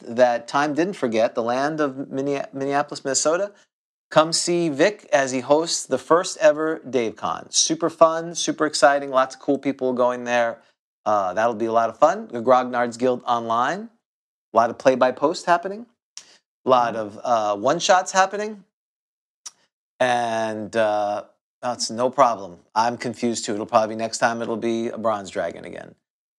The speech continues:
So, uh, if you are not playing First Edition or other old school games, go out to our Discord, sign up.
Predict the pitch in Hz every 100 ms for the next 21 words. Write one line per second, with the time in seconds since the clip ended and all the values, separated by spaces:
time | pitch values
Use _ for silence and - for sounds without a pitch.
0 | - - 147 131 127 123 120 120 - 117
1 | 110 110 127 143 185 185 143 139 135 156
2 | 190 - 190 175 139 127 151 151 156 147
3 | 147 127 120 143 - 139 135 - 147 147
4 | 143 92 107 131 143 - 147 135 156 -
5 | - - - 127 135 147 170 -